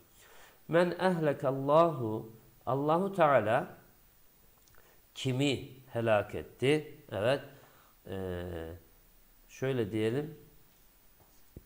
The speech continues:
Kurbe Mekke'te amel fi e'ame elfeyn yazmış. Yanlış yazmış.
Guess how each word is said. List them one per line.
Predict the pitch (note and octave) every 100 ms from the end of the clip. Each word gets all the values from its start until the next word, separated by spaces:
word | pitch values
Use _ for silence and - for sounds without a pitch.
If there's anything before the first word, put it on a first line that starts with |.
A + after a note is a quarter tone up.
| _ _ - - _ _ _ _ -
Kurbe | E3 E3+ C3 A#2+
Mekke'te | A2 B2 D#3+ - - E3 E3 G3+ A#3 G#3 - - - - - B2
amel | D3 D3 D3 F#3 G#3 G3 - _ _ -
fi | - D#3 D#3+ - C3
e'ame | C3+ A2+ C3+ C3+ C3 E3
elfeyn | B2 C3+ C3+ D3+ C#3 A2+
yazmış. | G2+ G2 C3+ F#3+ -
Yanlış | D#3 D#3 D3 G#2+
yazmış. | F2 F2 -